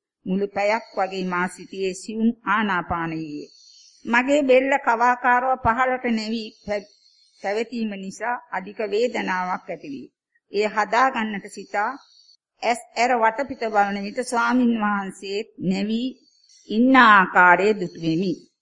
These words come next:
ඒ නිසා තිබූ ලැජ්ජාව නැති විය. මා වැඩියෙන්ම නැඹුරුවක් දක්වන්නේ සක්මනටය.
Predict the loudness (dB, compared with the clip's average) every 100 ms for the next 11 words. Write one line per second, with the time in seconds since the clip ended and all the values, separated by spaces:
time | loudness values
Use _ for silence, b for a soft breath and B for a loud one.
0 | _ -4 2 2 4 6 6 4 -2 0
1 | 4 4 4 4 6 6 4 -2 -6 -10
2 | -12 -14 _ _ -20 -12 -2 2 4 2
3 | 0 0 0 2 0 -2 0 2 2 2
4 | 2 2 2 -2 0 -2 -4 -2 -4 -4
5 | -6 -6 -8